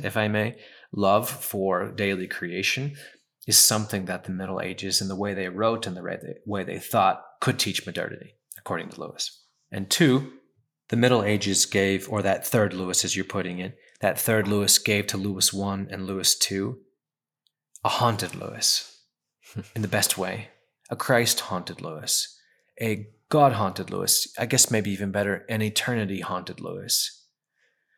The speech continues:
who believes that the, this world is beautiful and believes that our daily activities and our friendships are all beautiful. And yet all of them are just slightly, ever so slightly,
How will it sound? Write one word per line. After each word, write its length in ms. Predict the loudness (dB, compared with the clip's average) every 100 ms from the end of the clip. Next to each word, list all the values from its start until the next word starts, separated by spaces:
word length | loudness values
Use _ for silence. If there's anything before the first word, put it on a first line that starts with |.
| _ -2
who 440 | 2 4 2 0 -8 -20 _ _ -2
believes 400 | 2 4 4 4
that 120 | 2
the, 140 | 2 0
this 280 | 2 2 4
world 240 | 2 2
is 120 | 2 -2
beautiful 480 | -2 -4 -4 -4
and 120 | -2 -2
believes 360 | 0 0 0
that 100 | 0
our 80 | 0
daily 340 | 0 0 0
activities 560 | -2 -2 -2 0 -2 -2
and 80 | -2
our 80 | -2
friendships 580 | 0 0 0 -2 -2 -2
are 60 |
all 220 | 2 2
beautiful. 640 | 2 0 -2 -4 -8 -10 -12 _ _ _ _ _
And 120 | -8 -6
yet 140 | -6
all 260 | -4 -2 0
of 60 |
them 160 | 0 -2
are 40 |
just 280 | -2 -4 2
slightly, 600 | 4 4 2 -2 -6 -6 -2
ever 180 | 0
so 140 | 0 2
slightly, 640 | 0 -2 -6 -8 -12 -12